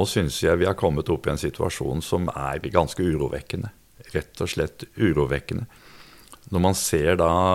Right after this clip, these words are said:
det po-, man ser jo det positive som dette kan bidra til, med spredning av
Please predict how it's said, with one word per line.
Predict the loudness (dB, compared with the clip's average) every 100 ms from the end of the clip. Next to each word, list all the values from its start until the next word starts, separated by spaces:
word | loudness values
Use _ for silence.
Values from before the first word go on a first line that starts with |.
| 2 -2 -6
det | -6 -4 -4 -4
po-, | -6 -6
man | -2 -2 0
ser | 2 4
jo | 4
det | 2
positive | 2 -2 0 -2 0 4 4 2
som | 0 -2 2
dette | 0 0 0
kan | 2 2
bidra | 2 0 0
til, | 2 4 2 -4 -20 -20 -20 -20 -16 -6
med | -2 0 -2
spredning | -2 4 4 4 0
av | 0